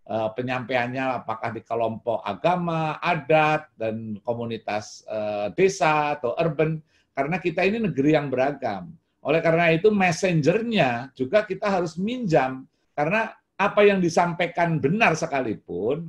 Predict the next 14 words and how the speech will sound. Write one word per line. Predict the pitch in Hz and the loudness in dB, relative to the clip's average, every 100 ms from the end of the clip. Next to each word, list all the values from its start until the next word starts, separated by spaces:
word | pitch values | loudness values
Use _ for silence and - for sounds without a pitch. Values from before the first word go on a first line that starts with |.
| 135 | -4
kalau | 147 165 | -2 -2
messengernya | 196 190 202 175 160 160 170 165 160 | -2 -2 -2 0 2 2 0 -2 -2
itu | 151 170 165 151 _ _ 139 | -4 -4 -4 -6 _ _ -2
not | 170 - - | 0 0 0
trust, | 175 151 - - 131 | 2 2 -4 -18 -10
not | 156 160 - | -6 -4 0
being | 151 131 | 0 0
trusted, | 190 226 240 - 131 110 - | 0 -2 -2 -2 -2 -2 -6
tidak | 123 131 | -6 -6
bisa | 131 135 | -4 -4
dipercaya | 117 127 123 107 165 220 165 | -4 -6 -8 -2 4 4 4
oleh | 139 - | 0 -2
komunitas | 127 123 123 113 98 - | -2 -2 -4 -8 -12 -10
itu, | 175 - 139 | -10 -4 -4